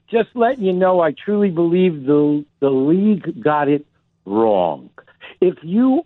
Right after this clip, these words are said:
are working for Kmart, you punch a guy in the face, you're going to jail. If you're chokeholding your neighbor and you drag him across the lawn, you're going to jail. If you, like Chris Canty said, karate chop a guy,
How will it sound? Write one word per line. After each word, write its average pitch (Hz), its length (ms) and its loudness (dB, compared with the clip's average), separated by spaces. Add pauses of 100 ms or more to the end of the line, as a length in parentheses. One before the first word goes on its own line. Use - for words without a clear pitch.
are 180 180 0
working 190 380 0
for 165 160 -6
Kmart, 160 540 0
you 143 140 -4
punch 170 340 -6
a 165 60 -2
guy 151 220 -2
in 151 100 2
the 143 80 0
face, 175 320 -2 (140)
you're 170 100 -4
going 170 360 -4
to 180 80 2
jail. 190 580 0 (240)
If 165 200 0
you're 180 220 0 (240)
chokeholding 180 680 0
your 175 100 2
neighbor 185 420 -2
and 175 140 -2
you 165 40 -4
drag 175 340 0
him 180 120 -2
across 180 400 -4
the 180 80 -6
lawn, 196 320 0
you're 135 80 0
going 160 360 0
to 170 80 0
jail. 175 500 -2 (280)
If 139 200 0
you, 233 260 2 (140)
like 127 200 -2
Chris 175 220 -4 (120)
Canty 160 380 0
said, - 200 -2 (240)
karate 143 680 0
chop 196 320 -4
a 185 80 -2
guy, 175 420 -2